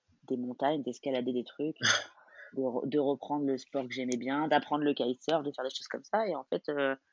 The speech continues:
Speaker 1: c'est cool. Mais par contre, je m'entraîne toujours, mais différemment.
Speaker 2: Ok, ouais, maintenant, tu te mets moins l'impression que t'es CrossFit, tu fais ce que tu aimes et tu ne
Speaker 1: Complètement.
Speaker 2: cherches pas, euh,
Speaker 1: Complètement. Ouais, par contre, j'ai quand même quelque chose, euh, ça, c'est pas de l'ego, mais presque.
Speaker 2: Mhm.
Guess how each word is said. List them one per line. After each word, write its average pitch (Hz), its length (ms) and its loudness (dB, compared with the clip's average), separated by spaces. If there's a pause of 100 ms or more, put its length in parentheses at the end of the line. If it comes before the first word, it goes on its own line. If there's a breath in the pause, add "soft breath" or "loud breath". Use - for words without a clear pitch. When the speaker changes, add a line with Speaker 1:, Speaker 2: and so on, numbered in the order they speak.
(440)
Speaker 1:
c'est - 120 -8
cool. 247 400 4
Mais 160 200 4
par 160 160 4
contre, 214 260 -2 (340)
je 131 120 -8
m'entraîne 147 300 0
toujours, 202 300 0 (340)
mais 165 120 0
différemment. 180 580 2 (840)
Speaker 2:
Ok, 160 160 10
ouais, 131 100 12
maintenant, 120 300 12
tu - 80 -16
te - 40 4
mets 113 60 8
moins 135 220 10
l'impression 127 360 8
que - 80 -4
t'es 123 120 4
CrossFit, 123 420 8
tu - 80 -12
fais 123 120 2
ce - 80 0
que 123 80 -4
tu 117 220 6
aimes 139 200 12
et 107 440 8
tu - 80 -2
ne 98 40 -2
Speaker 1:
Complètement. - 160 -6
Speaker 2:
cherches - 240 10
pas, 123 400 12
euh, 101 80 12
Speaker 1:
Complètement. 135 340 -4 (1080 soft breath)
Ouais, 185 180 8 (320 soft breath)
par 170 140 6
contre, 226 180 6
j'ai 170 100 2
quand 175 120 4
même 185 180 6
quelque 170 200 2
chose, 180 260 4
euh, 143 340 2 (340)
ça, - 200 -10
c'est - 160 -8
pas 147 160 -2
de 131 80 -2
l'ego, 160 340 8
mais 147 140 6
presque. - 400 0
Speaker 2:
Mhm. 139 140 -10